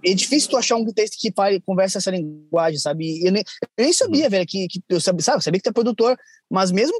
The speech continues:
Speaker 1: eu conheço um monte de produtor que ainda assim não tem essa veia, sabe? Rítmica
Speaker 2: Uhum.
Speaker 1: tão forte. Eu nem sabia que tu tinha essa veia rítmica tão forte assim. Muito
Speaker 2: Porque tem
Speaker 1: massa
Speaker 2: banda de
Speaker 1: dele, velho.
Speaker 2: pagode aqui, essa, eu caí a cidade do pagode, meu. Já toquei com a banda de pagode, né? <laughs> Tinha que
Speaker 1: Pode
Speaker 2: ver o que
Speaker 1: crer.
Speaker 2: que era,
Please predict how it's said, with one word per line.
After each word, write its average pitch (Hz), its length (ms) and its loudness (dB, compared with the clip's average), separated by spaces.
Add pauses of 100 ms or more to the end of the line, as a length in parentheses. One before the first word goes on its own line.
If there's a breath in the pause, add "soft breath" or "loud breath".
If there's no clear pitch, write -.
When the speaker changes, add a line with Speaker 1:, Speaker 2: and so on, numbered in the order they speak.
(120)
Speaker 1:
eu 190 80 0
conheço 254 320 0
um - 20 0
monte 254 140 -2
de 359 80 -6
produtor 240 360 0
que 233 120 -4
ainda 269 140 0
assim 269 280 0
não 277 160 0
tem 262 220 0
essa 247 180 0
veia, 180 300 2
sabe? 160 320 -2 (360)
Rítmica 110 520 0
Speaker 2:
Uhum. 147 40 0
Speaker 1:
tão 175 140 0
forte. 165 320 0
Eu 185 80 6
nem 240 140 4
sabia 285 340 2
que - 60 -10
tu 226 80 -4
tinha 196 160 0
essa 190 120 0
veia 180 220 2
rítmica 180 400 -2
tão 170 180 -2
forte 165 280 0
assim. 151 240 -2 (300 soft breath)
Muito 196 140 2
Speaker 2:
Porque - 60 4
tem 233 40 6
Speaker 1:
massa 233 220 4
Speaker 2:
banda 202 120 8
de 185 80 6
Speaker 1:
dele, 180 100 4
velho. 208 100 6
Speaker 2:
pagode 214 300 4
aqui, 190 200 2
essa, - 220 0
eu 147 100 0
caí 156 320 2
a 202 60 2
cidade 180 360 0
do 196 60 -16
pagode, 180 440 0
meu. 131 200 -4
Já 107 120 -4
toquei 131 280 0
com 131 100 0
a 139 40 -2
banda 156 260 2
de 175 120 -6
pagode, 151 420 0
né? 151 100 -2
<laughs> - 800 -6
Tinha 170 180 2
que 170 120 2
Speaker 1:
Pode 170 140 6
Speaker 2:
ver 180 100 6
o - 20 0
que 196 60 2
Speaker 1:
crer. 196 180 4
Speaker 2:
que 196 80 4
era, 185 200 4